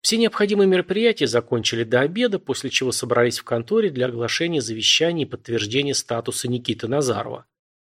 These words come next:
Генетический анализ подтвердил, что молодой человек на самом деле является близким родственником Анатолия Архиповича.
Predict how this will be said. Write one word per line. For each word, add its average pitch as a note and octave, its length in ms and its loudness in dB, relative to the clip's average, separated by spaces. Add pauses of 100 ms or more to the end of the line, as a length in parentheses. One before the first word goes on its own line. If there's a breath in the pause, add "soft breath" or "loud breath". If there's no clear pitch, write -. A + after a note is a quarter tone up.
(460)
Генетический B2+ 720 0
анализ B2 340 0
подтвердил, B2+ 600 -2
что - 180 -6
молодой A#2+ 360 2
человек B2+ 440 2
на B2 140 -2
самом A#2+ 340 -2
деле B2+ 240 0
является A#2+ 440 0
близким A#2+ 440 -4
родственником C3+ 580 0
Анатолия B2 540 2
Архиповича. A#2 720 -6